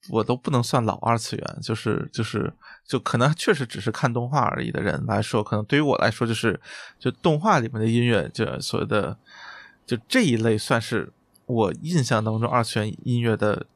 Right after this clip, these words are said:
主要的部分。对，但是其实应该说它这整个范围是相当巨大的，而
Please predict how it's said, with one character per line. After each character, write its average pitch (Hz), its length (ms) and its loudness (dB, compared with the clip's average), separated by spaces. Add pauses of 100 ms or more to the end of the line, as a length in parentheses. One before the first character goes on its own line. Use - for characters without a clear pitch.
(140)
主 - 300 -2
要 143 200 4
的 107 100 0
部 101 180 -4
分。 69 260 -8 (300)
对， 82 300 -4
但 113 140 0
是 110 240 0
其 - 180 0
实 180 300 2 (240)
应 135 100 -4
该 151 140 4
说 156 160 2
它 165 180 0
这 135 160 4
整 107 200 -2
个 110 100 2
范 123 300 0
围 117 80 -2
是 117 120 -6
相 185 300 0
当 135 160 0
巨 - 240 -2
大 107 220 -2
的， - 80 -4
而 113 280 2